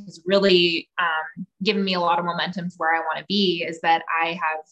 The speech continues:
very overtly asked a lot of questions. I've brought ideas forward without feeling like it needed to be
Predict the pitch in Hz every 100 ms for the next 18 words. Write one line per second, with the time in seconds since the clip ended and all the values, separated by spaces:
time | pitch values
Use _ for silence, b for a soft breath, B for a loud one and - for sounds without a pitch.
0 | _ 180 196 196 180 175 170 - 175 170
1 | - 156 - - 190 160 165 - 147 -
2 | - 156 151 160 - - _ _ - 185
3 | 185 190 185 185 165 165 170 - 175 175
4 | 180 180 180 180 170 165 - - 170 170
5 | 175 170 175 165 165 - 165